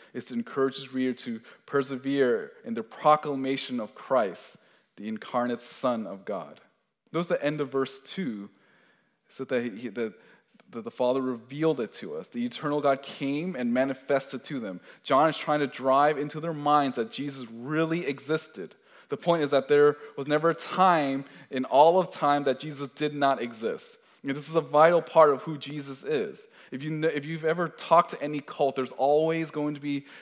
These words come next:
a denial of an aspect of Christ. If you talk to a, a Muslim, they're gonna say that Jesus is not God. If you, and, and he's not part of the Trinity. If you talk to the Jehovah's Witness, they deny the Trinity as well. And they say that Jesus is not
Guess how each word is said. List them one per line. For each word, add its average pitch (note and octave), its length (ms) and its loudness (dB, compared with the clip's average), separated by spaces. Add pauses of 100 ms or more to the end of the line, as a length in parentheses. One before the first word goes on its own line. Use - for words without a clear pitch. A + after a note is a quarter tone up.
(120)
a B2 120 -2
denial C3 540 8
of B2 120 2
an B2 80 -4
aspect C3+ 540 0
of A#2 100 -10
Christ. E2+ 380 -4
If G#2 60 -12
you G#2+ 40 -10
talk A#2+ 240 -2
to B2 160 -8
a, A2+ 220 -2 (240)
a B2+ 40 -4
Muslim, A#2 560 4
they're A2 140 -6
gonna A#2 220 -4
say A#2+ 180 -4
that A2 160 -4
Jesus B2 340 -6
is A#2+ 220 -8
not A#2+ 460 0
God. G#2+ 480 0 (260)
If G#2+ 160 -10
you, A2 120 -8 (120)
and, A2+ 240 -6
and G#2+ 460 -8
he's A#2 200 -8
not A2+ 160 -2
part C3 260 6
of B2+ 40 -2
the B2 60 -2
Trinity. C3 340 -4
If G#2 60 -6
you G#2 60 -10
talk A#2+ 180 -4
to - 60 -20
the A#2+ 40 -8
Jehovah's B2+ 380 -2
Witness, D3 280 -2
they E3 160 6
deny C3 380 2
the A2+ 80 -4
Trinity B2 300 -4
as A#2+ 120 0
well. D#3 140 4
And A#2 100 4
they A2+ 60 0
say B2+ 160 -4
that A#2+ 160 2 (260)
Jesus D3+ 500 -6
is C3 260 -2
not B2 440 2